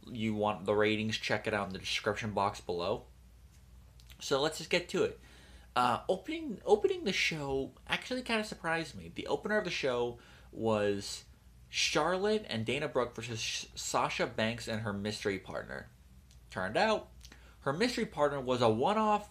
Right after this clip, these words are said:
main roster appearance for Bayley. That's right.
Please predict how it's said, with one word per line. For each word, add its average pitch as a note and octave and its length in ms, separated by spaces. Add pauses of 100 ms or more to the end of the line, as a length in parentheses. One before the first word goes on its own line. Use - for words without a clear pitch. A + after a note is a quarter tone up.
main D#3+ 320
roster D#3+ 400
appearance C3+ 720 (340)
for A#2+ 500 (360)
Bayley. G#2 540 (240)
That's A#2+ 300
right. B2 320